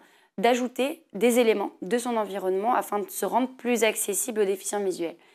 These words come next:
Et c'est là-dessus que se base notre modèle économique. Euh, nos partenaires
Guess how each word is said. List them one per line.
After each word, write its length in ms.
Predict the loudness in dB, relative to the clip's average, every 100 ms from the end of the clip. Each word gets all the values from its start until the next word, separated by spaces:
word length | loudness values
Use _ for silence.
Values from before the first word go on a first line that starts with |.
| _ -8
Et 40 |
c'est 140 | -2 6
là-dessus 420 | 6 4 -2 -2
que 140 | -2
se 140 | -4 2
base 260 | 2 4
notre 360 | 0 -4 -6 -2
modèle 300 | 0 2 0
économique. 560 | 0 0 0 -2 -10 -20 -20 -20 -20 _ -8
Euh, 80 | -4
nos 420 | -2 0 0 0
partenaires 880 | 2 0 2 2 4 2 0 -4